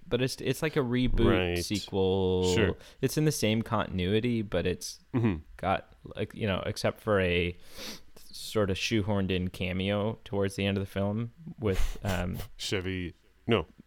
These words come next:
Speaker 1: Chevy and
Speaker 2: Yeah.
Speaker 1: Beverly D'Angelo.
Speaker 2: Yeah.
Speaker 1: Um, it's not really,
Speaker 2: Mm-hmm.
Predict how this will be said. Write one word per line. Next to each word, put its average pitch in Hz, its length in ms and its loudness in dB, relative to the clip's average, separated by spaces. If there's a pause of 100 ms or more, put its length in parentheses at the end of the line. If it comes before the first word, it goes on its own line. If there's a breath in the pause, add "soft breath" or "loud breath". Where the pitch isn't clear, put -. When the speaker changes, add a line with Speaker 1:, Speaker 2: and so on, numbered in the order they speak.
Speaker 1:
Chevy 101 420 0
and 92 160 2
Speaker 2:
Yeah. 101 140 4
Speaker 1:
Beverly 92 560 -2 (220)
D'Angelo. 101 560 -4 (100)
Speaker 2:
Yeah. 101 200 0 (120)
Speaker 1:
Um, 95 420 2 (120)
it's 110 180 -2
not 110 340 2
really, 92 520 0 (420)
Speaker 2:
Mm-hmm. 123 240 4